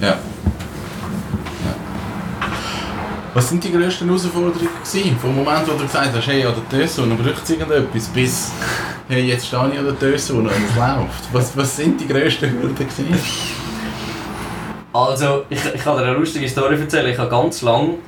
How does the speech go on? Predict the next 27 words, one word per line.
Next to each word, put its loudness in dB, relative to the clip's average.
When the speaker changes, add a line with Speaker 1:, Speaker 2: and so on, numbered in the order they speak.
Speaker 2:
äh, 2
eben 2
über 2
den 0
Strom 2
nachgedacht. 0
Speaker 1:
Mhm. 4
Speaker 2:
Und, 2
äh, 4
bin 0
dann 2
zu -2
der -4
Stadt 0
und -2
bin 0
zum -4
Stadtwerk 2
und 0
habe 4
dort 0
einen, 0
einen -4
sehr 0
guten 0
Elektriker 0
kennengelernt, 0